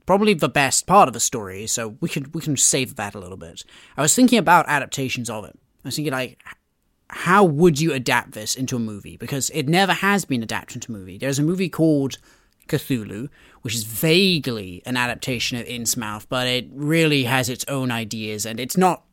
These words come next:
actually an adaptation. But if you did manage to make this into a movie, I think the way you do it is that in the same way this story has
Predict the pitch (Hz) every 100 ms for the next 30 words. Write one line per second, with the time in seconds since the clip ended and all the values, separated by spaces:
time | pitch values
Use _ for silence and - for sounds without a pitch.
0 | _ _ _ 131 123 - - 120 104 117
1 | 117 107 - - - - - _ _ _
2 | _ _ _ _ _ _ - 170 170 -
3 | 190 160 - 302 285 254 165 165 143 131
4 | - 139 127 113 - 127 - 135 131 120
5 | 117 101 69 131 - _ _ - 160 208
6 | 233 226 - 151 143 151 135 135 123 139
7 | 113 - - - - _ _ 143 131 123
8 | 131 123 - - - 151 131 - 185 196
9 | 165 117 110 147 151 - - 143 127 110
10 | 95 107 - - 135 127 120 113 110 107
11 | -